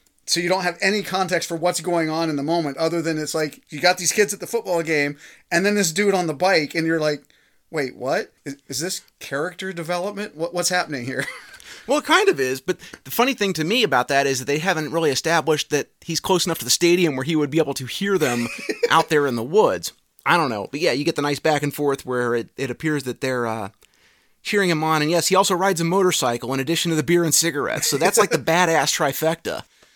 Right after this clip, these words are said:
Speaker 2: In addition to the leather jacket, his engine conks out. He takes a nasty looking spill. And then there's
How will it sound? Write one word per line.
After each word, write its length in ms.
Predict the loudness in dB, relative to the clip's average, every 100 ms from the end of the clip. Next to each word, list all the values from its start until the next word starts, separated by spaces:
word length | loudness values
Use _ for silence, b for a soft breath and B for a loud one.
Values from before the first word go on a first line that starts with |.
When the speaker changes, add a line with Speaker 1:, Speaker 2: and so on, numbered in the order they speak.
| b
Speaker 2:
In 140 | -2 -2
addition 380 | 0 0 0
to 120 | -4 -4
the 80 | -2
leather 240 | 0 0
jacket, 520 | 0 -2 -2 -2 -4 -6 _ _ _ _ _ _ _ _ _
his 200 | -2 0 0
engine 360 | 0 0 -2
conks 380 | -2 2 2 4
out. 300 | 4 4 2 -2
He 120 | -10
takes 260 | -2 0 0
a 40 |
nasty 320 | -2 -2 0 0
looking 260 | 0 0
spill. 480 | -2 0 0 0 -4 b b b b b _
And 120 | -2
then 120 | 0
there's 340 | 0 -2 -4